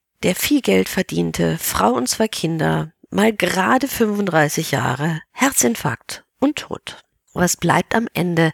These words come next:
wenn wir gehen, wenn das Geld plötzlich nichts mehr wert ist, was es auch schon gegeben hat? Was ist, wenn die Firma plötzlich insolvent ist und der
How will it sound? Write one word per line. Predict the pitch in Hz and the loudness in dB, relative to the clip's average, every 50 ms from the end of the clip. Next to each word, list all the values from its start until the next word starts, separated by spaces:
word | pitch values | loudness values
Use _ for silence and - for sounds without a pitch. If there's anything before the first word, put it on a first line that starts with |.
| - - | -2 -4
wenn | - 147 147 143 | -2 -2 -2 -2
wir | 143 147 | -4 -4
gehen, | - - 190 208 196 170 151 131 123 - _ | -2 0 2 2 2 2 0 -4 -8 -6 _
wenn | 185 190 | -2 0
das | 190 185 - - | 2 2 0 2
Geld | - 175 190 202 220 - | 2 4 4 4 2 2
plötzlich | - 147 - - - 170 139 - - - | 0 0 0 0 -2 -2 -2 -2 -4 -4
nichts | 131 151 - - - | -4 -4 -4 -4 -2
mehr | - 147 143 | -2 0 2
wert | 170 190 233 - | 2 0 0 0
ist, | - 87 87 - - - - - _ _ _ _ - - | -2 -4 -4 -6 -6 -8 -14 -18 _ _ _ _ -2 -2
was | 160 - | 0 0
es | 143 120 - - | 0 -2 -2 0
auch | 143 185 | 0 0
schon | - - 180 170 156 | 0 -2 -4 -4 -2
gegeben | 143 127 - 147 - - - - - | -4 -6 -8 -8 -10 -8 -8 -10 -10
hat? | 135 139 - - - _ _ _ _ _ | -10 -12 -12 -14 -18 _ _ _ _ _
Was | - - - | 0 2 2
ist, | - 320 311 - - - | 4 2 2 0 2 4
wenn | 190 190 196 196 190 190 190 175 170 | 4 4 4 2 0 0 -2 -2 -4
die | - - 170 | -2 -4 -4
Firma | - - - 202 220 220 202 | -2 2 2 4 4 4 4
plötzlich | 185 - - 196 - - - 180 - - | 2 2 0 -2 -2 0 -2 -2 0 0
insolvent | - 190 - 175 175 170 156 156 160 220 247 - - | -2 0 2 0 0 2 2 2 2 2 0 -2 0
ist | - 127 135 - - | 0 0 0 -2 -4
und | - 143 - - | -4 -4 -2 0
der | 160 156 - | 0 0 0